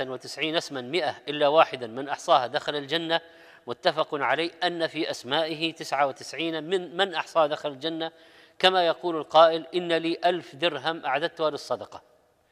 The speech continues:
وإن كان مال أكثر من ذلك'. والله في القرآن قال: 'ولله الأسماء الحسنى فادعوه بها'، فأمر أن يدعى بأسماء الحسنى مطلقًا،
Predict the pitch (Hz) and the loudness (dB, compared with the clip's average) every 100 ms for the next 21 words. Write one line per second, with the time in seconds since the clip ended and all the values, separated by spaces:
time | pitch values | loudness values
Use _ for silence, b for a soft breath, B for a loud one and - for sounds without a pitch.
0 | b b b 147 196 170 185 175 165 175 | b b b 2 2 0 0 0 0 0
1 | 175 - - 151 135 104 95 - - - | 0 -4 -2 -2 -2 -8 -8 -8 -20 -20
2 | _ _ b b b b b 123 139 160 | _ _ b b b b b 0 4 10
3 | 180 175 170 170 190 180 - - 160 - | 10 12 10 8 4 -6 -14 -6 -6 0
4 | 156 160 170 160 - 127 92 - 127 147 | 2 4 2 0 4 4 4 -8 -6 -4
5 | 147 170 147 151 131 156 160 147 - 160 | 2 0 0 -8 -12 -6 -4 -6 -10 -12
6 | 143 160 180 175 151 139 143 143 127 98 | -6 -2 -2 -2 -6 -6 -4 -4 -4 -8
7 | 92 _ b b b b 160 170 202 170 | -8 _ b b b b 6 8 6 6
8 | 147 143 165 165 127 127 135 135 165 165 | 6 4 -4 -2 0 0 -4 -10 -6 -6
9 | 143 170 - 165 160 139 120 - | -8 -14 -8 -6 -6 -4 -4 -6